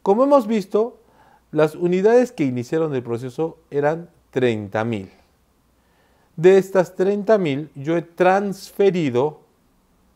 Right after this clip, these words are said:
veinticinco mil. Vale decir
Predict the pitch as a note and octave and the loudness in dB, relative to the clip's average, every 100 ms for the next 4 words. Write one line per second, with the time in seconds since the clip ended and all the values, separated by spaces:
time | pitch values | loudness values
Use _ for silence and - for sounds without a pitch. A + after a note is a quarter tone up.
0 | - A#2 A2 G#2 G2+ C#3+ D3 F#3+ A3 B3+ | -6 -4 -4 -6 -14 -10 -8 -6 -6 -8
1 | G#3+ _ _ _ _ _ _ _ _ _ | -12 _ _ _ _ _ _ _ _ _
2 | _ _ _ _ _ _ _ - D#3 A3 | _ _ _ _ _ _ _ 0 4 8
3 | A3 F3+ - C#3 | 8 6 2 -4